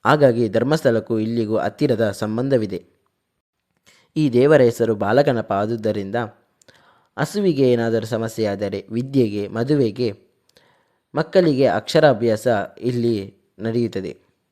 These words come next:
ಪಂಚಕಜ್ಜಾಯ ಅಪ್ಪದ ಸೇವೆ ಇಲ್ಲಿಯ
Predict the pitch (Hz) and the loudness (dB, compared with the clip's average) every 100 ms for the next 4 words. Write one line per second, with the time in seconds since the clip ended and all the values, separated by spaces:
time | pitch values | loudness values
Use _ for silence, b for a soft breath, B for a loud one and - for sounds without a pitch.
0 | _ _ _ _ _ _ _ _ _ _ | _ _ _ _ _ _ _ _ _ _
1 | _ _ _ _ _ _ _ _ _ _ | _ _ _ _ _ _ _ _ _ _
2 | _ - 165 185 240 139 127 117 123 - | _ -10 -6 -4 -2 0 2 4 4 2
3 | - - 147 131 117 110 113 101 _ _ | 0 2 2 2 0 2 0 -2 _ _
4 | _ _ _ - 131 127 117 | _ _ _ -6 -2 2 2